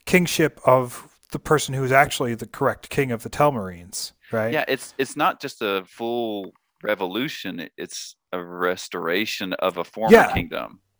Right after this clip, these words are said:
Speaker 2: That's so
Speaker 1: absolutely.
Speaker 2: that changes the whole character of the whole uprising.
Speaker 1: Yeah, and it's, um, you know, the, the people that they're trying to overthrow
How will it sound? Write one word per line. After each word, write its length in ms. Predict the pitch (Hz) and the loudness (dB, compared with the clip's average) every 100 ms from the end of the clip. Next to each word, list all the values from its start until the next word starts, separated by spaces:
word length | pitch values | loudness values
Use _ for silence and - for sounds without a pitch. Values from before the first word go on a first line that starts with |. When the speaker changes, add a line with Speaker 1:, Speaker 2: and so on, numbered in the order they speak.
| - | 4
Speaker 2:
That's 220 | 170 160 | 4 6
so 200 | 170 160 | 4 4
Speaker 1:
absolutely. 340 | 143 110 95 - _ | 2 -4 -10 -18 _
Speaker 2:
that 160 | 104 - | -2 0
changes 340 | 135 135 127 | 0 0 -2
the 100 | 107 | 0
whole 120 | 110 | 0
character 520 | - - 104 107 107 | -2 -4 -2 -2 -4
of 140 | 80 92 | -6 -4
the 100 | 90 | -6
whole 320 | 98 92 87 | -6 -4 -2
uprising. 680 | 98 - 90 64 - 55 62 - _ _ | -4 -2 -2 -2 -8 -16 -18 -20 _ _
Speaker 1:
Yeah, 220 | 139 123 | 2 4
and 160 | 113 113 | 4 -2
it's, 300 | 120 - - | -2 -2 0
um, 580 | 127 113 107 104 104 _ _ | 0 0 -2 -6 -10 _ _
you 140 | - 147 | -8 -2
know, 140 | 127 | 0
the, 180 | 117 120 | 0 -2
the 160 | 120 127 | -2 -8
people 360 | - 165 156 | -6 -2 -2
that 240 | 143 135 123 | 0 -2 -2
they're 580 | 127 120 117 110 - - _ - | 0 2 2 0 -4 -20 _ -4
trying 220 | 175 170 | 0 0
to 40 | |
overthrow 920 | 135 123 117 - 117 143 113 107 117 | 0 -4 -4 2 6 8 6 2 -4